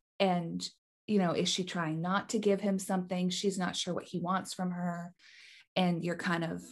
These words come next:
tracing that through the story. So there's also this sense of just, like, what is this family gonna do? What's gonna come of the case, um,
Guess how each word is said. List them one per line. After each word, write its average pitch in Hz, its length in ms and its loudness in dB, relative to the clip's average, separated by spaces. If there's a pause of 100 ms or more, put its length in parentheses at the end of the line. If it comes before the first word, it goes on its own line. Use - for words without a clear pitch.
(120)
tracing 180 520 -2
that - 280 -4
through 180 140 -6
the 180 100 -4
story. 196 440 -4
So 226 140 2
there's 208 220 6
also 208 320 6
this 175 260 -4
sense 156 320 -4
of 180 200 -8
just, - 260 -8
like, - 300 -6 (600)
what 190 180 8
is 180 120 4
this 180 200 0
family 165 300 -4
gonna 156 180 -2
do? 175 340 -4
What's 180 220 -6
gonna 175 220 -2
come 170 500 -2
of 175 400 -2
the - 100 -4
case, - 640 -6 (140)
um, - 400 -4